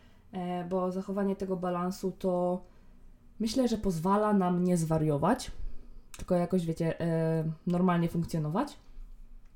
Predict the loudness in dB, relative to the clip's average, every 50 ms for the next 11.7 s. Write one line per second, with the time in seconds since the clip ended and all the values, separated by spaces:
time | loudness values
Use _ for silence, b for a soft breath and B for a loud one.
0 | -20 -20 b b b b b b b b b -16 -10 -6 -2 0 0 2 2 2
1 | 2 0 0 0 0 0 2 2 0 0 -2 -2 -2 -2 0 0 0 -2 -2 -2
2 | -2 -2 -2 -2 -2 -4 -4 -6 -6 -4 -2 -2 -2 0 2 2 4 6 6 6
3 | 6 4 4 2 2 2 2 2 4 4 4 4 2 2 2 2 2 4 8 10
4 | 12 12 12 10 6 8 12 12 12 12 12 12 6 4 4 4 4 4 2 2
5 | 6 8 8 8 8 6 B B B B B B B B B B B 4 8 8
6 | 10 10 10 10 10 10 12 12 12 10 10 6 2 2 4 6 8 8 8 8
7 | 8 6 6 4 4 4 4 6 6 6 4 4 2 0 0 0 2 2 2 2
8 | 0 -2 0 4 6 6 6 6 6 4 4 2 2 2 0 2 4 4 4 4
9 | 4 2 2 4 6 4 4 2 -2 -14 -20 -20 -20 -20 -20 -20 -20 -20 -20 -14
10 | -6 0 2 4 6 6 6 4 4 4 2 2 6 8 8 8 8 8 4 2
11 | 2 2 2 0 0 0 0 2 2 2 2 0 -2